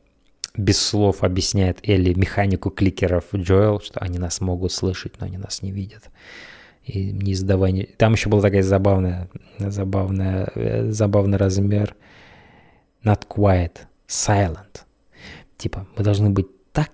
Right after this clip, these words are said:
тихи. На-, я даже не знаю, я, кстати, не в переводе смотрел, поэтому не знаю, как на русском это перевели. Если кто-то из вас на русском прям с озвучкой там смотрит или с субтитрами, скажите, как они перевели это. Но когда Джоэл объясняет, что им надо быть, когда они на второй этаж только собираются идти, типа,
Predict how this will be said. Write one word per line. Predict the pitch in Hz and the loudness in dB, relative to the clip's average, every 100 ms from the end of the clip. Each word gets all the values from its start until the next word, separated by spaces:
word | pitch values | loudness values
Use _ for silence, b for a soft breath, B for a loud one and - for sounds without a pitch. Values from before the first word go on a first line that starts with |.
| - | -12
тихи. | - 120 - 107 98 | -2 -2 0 2 2
На-, | 104 113 - | 2 -2 2
я | 123 123 | 4 4
даже | 123 120 113 | 4 4 4
не | 127 | 2
знаю, | 131 104 | 4 4
я, | 92 | 4
кстати, | 107 - | 2 2
не | 104 | 0
в | - | 2
переводе | 120 151 135 | 2 4 2
смотрел, | - 92 | 0 0
поэтому | 95 95 98 | 2 0 2
не | |
знаю, | 104 92 | 2 0
как | 90 | 0
на | 98 | 2
русском | 101 - 92 | 2 0 -2
это | 90 - | -4 -2
перевели. | 98 90 92 107 135 | 0 2 2 4 4
Если | 101 - | 2 0
кто-то | 90 - | -2 -2
из | 92 | -2
вас | 92 - | 0 2
на | |
русском | 101 98 - | 4 2 -2
прям | 90 92 | -4 -4
с | - | 0
озвучкой | 98 101 - - | 2 2 2 -4
там | 92 | -4
смотрит | - - 110 123 95 - | -2 0 0 2 -2 -2
или | 95 | -6
с | |
субтитрами, | - 101 - - 95 | -6 -8 -10 -4 -4
скажите, | - 104 120 - | 0 2 2 0
как | 92 101 | -4 0
они | 90 | 0
перевели | - 95 90 | 2 0 2
это. | 87 - | 0 0
Но | 92 | 0
когда | 107 104 | 4 6
Джоэл | 104 101 | 6 6
объясняет, | 98 - 107 - | 4 2 2 2
что | - | 2
им | |
надо | 95 92 | 2 4
быть, | 92 92 - | 2 0 0
когда | 98 92 | 0 2
они | 90 | 2
на | 90 | 2
второй | - 98 | 2 2
этаж | 92 92 | 2 -2
только | - - | -6 -2
собираются | 98 92 87 - | 2 2 2 -2
идти, | 92 143 B B B B B B B B B B B B B B B B B B B - | 0 -2 B B B B B B B B B B B B B B B B B B B -6
типа, | 101 104 95 | 0 2 2